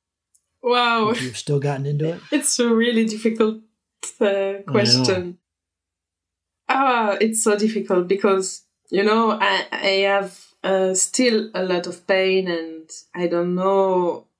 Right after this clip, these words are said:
Speaker 1: yeah, how I will do the, if I can do sport again without pain. And I really love to do some sport and,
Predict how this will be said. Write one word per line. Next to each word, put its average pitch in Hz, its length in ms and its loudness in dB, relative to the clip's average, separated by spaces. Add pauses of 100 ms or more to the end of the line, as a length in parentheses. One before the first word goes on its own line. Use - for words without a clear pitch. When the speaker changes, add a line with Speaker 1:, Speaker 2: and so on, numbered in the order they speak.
(260)
Speaker 1:
yeah, 190 300 0
how 185 260 0
I 180 160 0
will 170 340 0 (260)
do 196 560 2
the, 170 440 0 (560)
if 208 180 2
I 180 460 2
can 196 300 -2
do 208 520 0
sport 190 420 0
again 180 400 0
without 160 640 -2 (520)
pain. 196 340 0
And 160 240 -8 (840)
I 170 180 2
really 175 340 2
love 202 360 0
to 185 140 -4
do 160 320 -6
some 160 200 -8
sport 175 460 -4
and, 131 260 -10